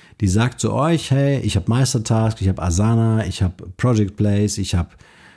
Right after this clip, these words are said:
äh, Workplace, whatever. Ich hab ein Tool, womit wir miteinander arbeiten, womit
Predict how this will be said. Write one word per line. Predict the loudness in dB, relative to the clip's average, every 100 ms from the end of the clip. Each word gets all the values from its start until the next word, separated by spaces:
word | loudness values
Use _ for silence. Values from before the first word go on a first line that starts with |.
| _ -6
äh, | 0 2 0 2
Workplace, | 0 0 0 2 2 2 0 -2
whatever. | 0 0 0 -4 -4 -4
Ich | -2 -2
hab | -2 -2
ein | -2 -2
Tool, | 0 2 2 2
womit | 0 2 2 0 -4
wir | -2 2 2 2 0 0
miteinander | -2 -2 -2 0 0 0 -2
arbeiten, | -2 0 -2 -2 -2 0
womit | 2 0 -2